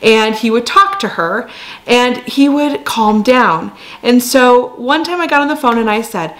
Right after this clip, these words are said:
"How in the world are you getting him to calm down? I'd love to know your secret so I can use it in the home." And she told me that she was using resets.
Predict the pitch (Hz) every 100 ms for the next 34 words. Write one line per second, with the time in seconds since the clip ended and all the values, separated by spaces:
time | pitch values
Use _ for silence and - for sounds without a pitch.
0 | - - - - 415 415 277 254 247 233
1 | 254 294 233 190 - 208 220 240 220 220
2 | 226 220 226 240 - 185 185 202 339 269
3 | 175 - 202 185 208 220 254 240 247 247
4 | - 247 240 247 277 - - - - 269
5 | 269 262 240 226 214 208 190 202 - 208
6 | - - - - 240 247 247 247 208 -
7 | - - - 285 302 349 - 330 285 262
8 | 240 240 220 214 - - 220 226 269 185
9 | 170 170 185 214 233 320 302 - - -
10 | - -